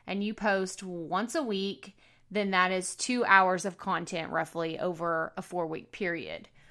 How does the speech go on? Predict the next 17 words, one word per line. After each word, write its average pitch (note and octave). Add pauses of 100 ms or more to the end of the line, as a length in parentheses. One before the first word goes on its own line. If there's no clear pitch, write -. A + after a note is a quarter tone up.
(380)
But G3+
if F#3+
you G#3
have F#3+
more E4
than A#3+
that, E3
then F#3
you F#3
pay, E3+ (320)
you F#3
know, D#3+
it's -
like F3+
a E3 (160)
tiered F#3
plan. F#3